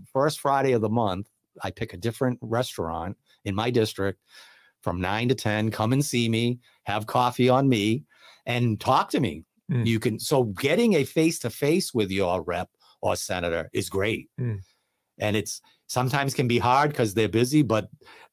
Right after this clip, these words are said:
Speaker 1: sooner or later, you, you should be talking to them.
Speaker 2: Right.
Speaker 1: So don't, that's a, maybe that's the fifth prong.
Speaker 2: Yeah, I love
Speaker 1: Yeah,
Speaker 2: it.
Speaker 1: a
Speaker 2: Yeah.
Speaker 1: face-to-face is great.
Speaker 2: Yeah.
Speaker 1: Get to know them.
Speaker 2: Yeah.
Speaker 1: Like, they're not all, <laughs> like, uh, crazy. Uh,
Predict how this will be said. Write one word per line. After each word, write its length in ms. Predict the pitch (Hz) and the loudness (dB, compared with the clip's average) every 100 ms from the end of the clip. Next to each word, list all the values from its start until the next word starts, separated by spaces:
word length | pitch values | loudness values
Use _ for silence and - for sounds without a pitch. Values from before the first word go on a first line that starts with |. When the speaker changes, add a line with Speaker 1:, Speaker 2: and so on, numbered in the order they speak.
| - - | -14 -10
Speaker 1:
sooner 320 | - 135 139 | -2 2 4
or 80 | 139 | 6
later, 340 | 147 135 113 98 | 6 4 2 -2
you, 180 | 104 107 | -2 0
you 260 | 101 107 110 | 0 0 0
should 140 | 120 | 0
be 100 | 113 | 0
talking 400 | - 131 165 160 | 0 0 2 0
to 120 | 101 | -2
them. 260 | 80 82 - | -6 -10 -2
Speaker 2:
Right. 240 | 117 104 92 - - | 0 0 -4 -14 -8
Speaker 1:
So 200 | - 113 | -2 2
don't, 340 | 120 135 147 - | 4 4 0 -4
that's 220 | 117 123 | -4 -2
a, 40 | 123 110 | -2 0
maybe 220 | 123 123 | 0 2
that's 220 | 120 123 | 2 0
the 80 | - | -4
fifth 340 | - 165 - | 0 2 2
prong. 420 | - 117 85 80 80 | -2 0 0 -2 2
Speaker 2:
Yeah, 180 | 143 131 | 4 4
I 60 | 113 | 4
love 140 | 117 | 4
Speaker 1:
Yeah, 200 | 127 123 | 4 2
Speaker 2:
it. 40 | |
Speaker 1:
a 40 | 113 | 0
Speaker 2:
Yeah. 60 | |
Speaker 1:
face-to-face 920 | 117 - 147 180 - - - 147 147 - | -2 0 0 0 -2 -2 2 2 2 -2
is 140 | 101 | -8
great. 420 | - 101 107 76 - _ - | -4 -2 -2 -4 -14 _ -8
Speaker 2:
Yeah. 140 | 104 - - 170 | -8 -8 -6 2
Speaker 1:
Get 160 | 220 | 2
to 100 | 220 | 4
know 300 | 170 147 262 | 4 6 6
them. 320 | 294 87 80 - | 4 -2 -4 -2
Speaker 2:
Yeah. 140 | 143 | 0
Speaker 1:
Like, 140 | 131 - - | 0 -2 -8
they're 220 | - 131 220 | -2 2 4
not 240 | 220 247 | 4 4
all, 400 | 139 190 220 156 | 4 4 4 2
<laughs> 60 | 170 | 2
like, 260 | 139 120 - - - - - | 0 -2 -8 -18 -18 -18 -10
uh, 440 | 110 104 98 98 98 | -4 -2 0 0 -4
crazy. 720 | - 147 233 254 117 110 120 | 0 2 4 2 0 -2 0
Uh, 120 | 127 | 0